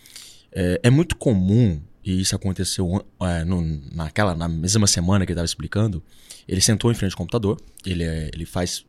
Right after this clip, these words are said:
desenvolve projetos como engenheiro civil, e ele ficou oito horas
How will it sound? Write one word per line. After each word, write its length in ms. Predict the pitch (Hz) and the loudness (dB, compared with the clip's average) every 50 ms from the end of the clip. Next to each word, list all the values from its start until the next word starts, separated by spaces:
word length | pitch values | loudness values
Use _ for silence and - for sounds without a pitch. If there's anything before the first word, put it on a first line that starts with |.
| - _ _ | -20 _ _
desenvolve 340 | - - 104 95 101 85 85 | -4 -2 0 0 0 0 -2
projetos 460 | - - 104 98 92 92 - - - | -2 -2 -2 0 0 0 -2 -2 -4
como 140 | - 87 90 | -4 -2 -2
engenheiro 200 | 85 80 85 76 | 0 -2 -2 -2
civil, 380 | 82 - 104 85 95 95 113 - - _ _ _ - - - - - - - - - - | -2 -4 -2 0 0 0 0 -2 -6 _ _ _ -20 -20 -20 -20 -20 -20 -20 -20 -18 0
e 80 | - 143 | 4 4
ele 100 | 147 139 | 4 4
ficou 500 | - - 156 - - 127 117 123 - - _ _ _ _ _ _ _ - - | 2 0 -2 0 2 2 2 2 0 -4 _ _ _ _ _ _ _ 2 6
oito 440 | 131 143 143 - - _ - - | 6 6 6 2 -6 _ 0 2
horas 600 | 131 90 87 87 85 85 98 - - - - - | 2 4 4 2 0 0 -2 -2 -2 -4 -4 -8